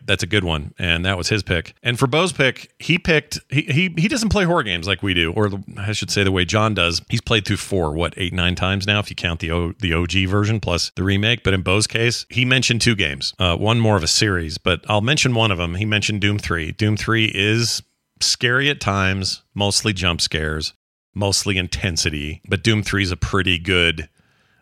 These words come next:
example of what can be done in a horror game. It's a very different Doom game, and a lot of people didn't like that about it, but it was a pretty good survival horror game. And then in the same breath, he mentioned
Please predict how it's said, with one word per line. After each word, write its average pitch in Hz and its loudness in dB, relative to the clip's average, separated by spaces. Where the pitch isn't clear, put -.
example 90 -2
of 82 -2
what 82 -2
can 82 -4
be 80 -2
done 80 0
in 78 -2
a 73 -4
horror 80 0
game. 78 -6
It's 76 -4
a 95 -2
very 101 2
different 113 0
Doom 165 0
game, 95 0
and 90 -10
a 87 -4
lot 92 0
of 92 -2
people 107 0
didn't 104 0
like 156 -2
that 92 2
about 82 2
it, 85 -2
but 90 0
it 110 -4
was 120 0
a 143 -2
pretty 196 -2
good 156 0
survival 127 2
horror 113 4
game. 82 0
And 123 -2
then 127 2
in 127 2
the 120 2
same 143 2
breath, 120 0
he 117 0
mentioned 101 0